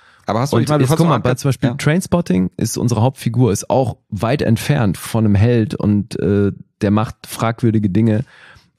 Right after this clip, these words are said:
Speaker 2: Aber im Kern hat er was, wo du merkst, da ist, irgendwie ist da was Gutes drunter.
Speaker 1: Aber jetzt hast du hier so eine Filme wie Uncut Gems zum Beispiel, den mochtest du ja auch.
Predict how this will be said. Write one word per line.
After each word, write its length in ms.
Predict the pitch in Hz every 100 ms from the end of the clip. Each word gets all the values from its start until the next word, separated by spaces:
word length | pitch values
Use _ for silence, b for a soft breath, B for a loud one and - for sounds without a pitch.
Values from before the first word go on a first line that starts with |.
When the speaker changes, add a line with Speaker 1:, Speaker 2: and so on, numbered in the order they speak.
| _
Speaker 2:
Aber 220 | - 107 87
im 140 | 104
Kern 400 | - 143 139 120
hat 160 | 127 131
er 160 | 107
was, 260 | 90 110 -
wo 60 | 101
du 100 | 101
merkst, 360 | 104 117 -
da 40 | -
ist, 200 | - -
irgendwie 260 | 151 156
ist 140 | 131 -
da 100 | 131
was 160 | 110
Gutes 280 | - 113 110
drunter. 380 | - 76 65 - _ _ _ _ _ _ _ _ _
Speaker 1:
Aber 120 | - 87
jetzt 120 | 85
hast 120 | 110
du 40 | 117
hier 80 |
so 80 | 107
eine 100 | 104
Filme 200 | 123 120
wie 80 | 104
Uncut 260 | 107 120 104
Gems 260 | 101 120
zum 120 | - 139
Beispiel, 240 | 147 151
den 120 | 113
mochtest 280 | 92 - -
du 40 |
ja 60 | 90
auch. 220 | 98 185